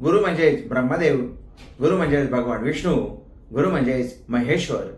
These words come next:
म्हणजेच महादेव. या त्रिमूर्ती जेव्हा एकत्रित आल्या, तेव्हा दत्तप्रभूंचा आविष्कार झाला. दत्तप्रभू म्हणजेच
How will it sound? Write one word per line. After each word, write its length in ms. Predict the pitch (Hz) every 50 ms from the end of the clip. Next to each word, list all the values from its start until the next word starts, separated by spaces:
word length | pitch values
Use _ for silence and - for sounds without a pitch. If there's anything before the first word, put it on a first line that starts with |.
| - - - - - -
म्हणजेच 380 | - 127 127 120 143 143 139 131
महादेव. 420 | 123 107 101 113 - 92 90 90 90 - - - - - - - - -
या 140 | 180 208 208
त्रिमूर्ती 580 | - - 185 190 226 247 247 240 240 254 240
जेव्हा 200 | 226 214 208 208
एकत्रित 520 | 190 147 139 - 165 170 180 190 190 - 156
आल्या, 260 | 143 143 135 120 - - - - - - -
तेव्हा 160 | 151 165 185
दत्तप्रभूंचा 680 | 180 151 143 - - 175 165 160 143 135 139 139 143 131
आविष्कार 380 | 120 120 120 - - 131 123
झाला. 280 | 107 101 95 92 95 - - - - - - - - - -
दत्तप्रभू 540 | - 156 165 170 185 - 147 139 123 120 113
म्हणजेच 420 | 110 120 127 123 117 - - -